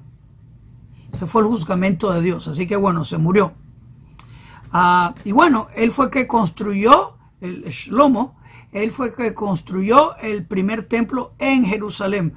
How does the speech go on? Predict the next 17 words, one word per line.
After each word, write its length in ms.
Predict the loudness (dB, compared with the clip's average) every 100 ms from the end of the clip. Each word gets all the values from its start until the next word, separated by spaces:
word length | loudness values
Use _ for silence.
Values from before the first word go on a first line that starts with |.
| -12 -8
aunque 300 | -4 -2 -2
David 240 | 0 0
compró 380 | 0 -2 -2 0
el 60 | 0
lugar, 460 | 2 0 0 -4 -10
ah, 280 | -6 -4 -6 -10 -18 -20 -20 -20 -20 -20 -14
en, 300 | -6 -4 -4 -6
en, 220 | -8 -8
en 120 | -8
una 200 | -4 -2
fortaleza 1040 | -2 -2 -2 0 0 0 0 0 0 -4 -10 -16 -8
jebusita, 640 | -4 -2 0 2 2 2
obviamente, 360 | -2 0 -2 -2
pero 280 | -4 -2 -2
David 300 | -2 0 2
lo 120 | 2
compró. 440 | 0 -4 -4 -6